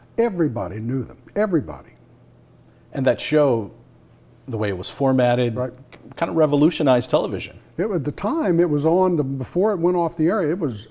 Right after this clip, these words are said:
Speaker 1: it was the longest running morning newscast or morning show in the nation, um, and known as far north as New York and as far south as Miami.
Speaker 2: You mentioned Jim Woods.
Speaker 1: Yeah.
Speaker 2: Kind of a guy who did it all.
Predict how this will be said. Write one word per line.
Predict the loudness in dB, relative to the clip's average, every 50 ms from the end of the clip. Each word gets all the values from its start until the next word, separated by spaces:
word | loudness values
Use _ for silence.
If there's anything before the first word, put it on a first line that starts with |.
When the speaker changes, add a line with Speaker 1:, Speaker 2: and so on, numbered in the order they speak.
| -8
Speaker 1:
it | -6 -4 -4
was | -4 -4
the | -2 -2
longest | -2 0 0 2 2 2 0 0 -2 -2
running | -2 0 2 2 2
morning | 2 2 2 2 4 4 4
newscast | 4 2 2 0 -2 -4 -2 -2 -2 -2 -4 -6
or | -4 -4
morning | 0 2 2 4 4 2 0 -2
show | -4 -2 0 0 2 2 0 -2 -4 -8 -10 -18 -20 -20 -20 -20 _ _ 0
in | 2 2
the | 4 4
nation, | 4 2 2 0 -2 -6 -12 -14 -16 -20 _ -20 _ _ -2
um, | 0 2 2 2 2 0 -2 -2
and | 0 2 2 2 2 2
known | 4 2 2 2 2 2 2 0 0 -2 -4 -8 -14 -16 -16 -16 -20 -20 -20 -20 -20 -20 -20 -20
as | -16 -6
far | -2 0 2 2 4 4
north | 4 4 4 2 2 0
as | 0 -2 0 2
New | 2 2
York | 4 4 2 2 0 -2 -2 -2
and | -2 -2
as | -2 -4
far | -6 -4 -4 -4 -2
south | 0 2 2 2 2 0 -2
as | -4 -4 -4
Miami. | -4 -2 -2 -2 -4 -4 -4 -6 -8
Speaker 2:
You | -10 -14 -20 -20 _ _ _ _ _ _ _ -20 -20 -20 -20 _ -4 -2
mentioned | -2 -2 -2 -2 -2
Jim | -2 -2 -2 -2
Woods. | -4 -6 -6 -8 -10 -14 -12 -8 -8
Speaker 1:
Yeah. | -8 -10 -10 -20 -20 _ _ _ _ -20 -20 _ -20 -20 -20 _ _ _ _ _ _ _ _ _ -20 _ _ -20 -20 -20 -20 -20 -20 -18 -10 -4
Speaker 2:
Kind | -2 -2
of | 0 0
a | 0
guy | 0 0 0 0 0
who | -2 -2
did | -4 -6 -6 -2 -2 0 0
it | 2 2
all. | 0 0 -2 -6 -14